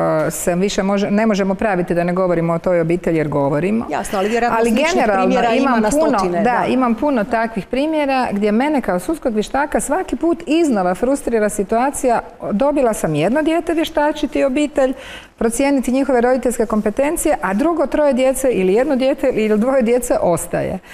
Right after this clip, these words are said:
Speaker 1: I onda nakon dvije ili tri godine ili četiri dobijem ovo dijete koje je ostalo, a već je dijete sa teškim emocionalnim ranama, već je dijete zanemareno, već je dijete s teškoćama.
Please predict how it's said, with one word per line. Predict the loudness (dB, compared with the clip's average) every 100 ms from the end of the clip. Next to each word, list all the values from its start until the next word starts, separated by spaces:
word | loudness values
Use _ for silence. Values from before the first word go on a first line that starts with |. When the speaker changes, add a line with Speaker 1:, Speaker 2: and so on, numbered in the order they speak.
| -18 -18 -6
Speaker 1:
I | -2
onda | 0 2 2
nakon | 0 0 0 0
dvije | 2 2
ili | 2 0
tri | -2 0
godine | 0 0 0
ili | 0 -2
četiri | 0 0 0 -2 0
dobijem | 0 2 0 -2 0
ovo | 0 2
dijete | 2 2 0 0
koje | 0 2
je |
ostalo, | 2 0 -2 0 -2 -4
a | -4
već | 0 0 0
je |
dijete | 0 2 0 0 -2
sa | -2 -4 -4 -12 -4
teškim | -2 0 0 0
emocionalnim | 0 0 -2 -2 0 0
ranama, | 0 0 0 -2 -4 -6 -16 -10
već | -2 -2 0
je | 0
dijete | 0 0 2
zanemareno, | 2 2 2 2 2 2 0 -2
već | 0 0 0
je |
dijete | 0 0 0
s | -4
teškoćama. | -4 -2 -4 -2 -6 -6 -8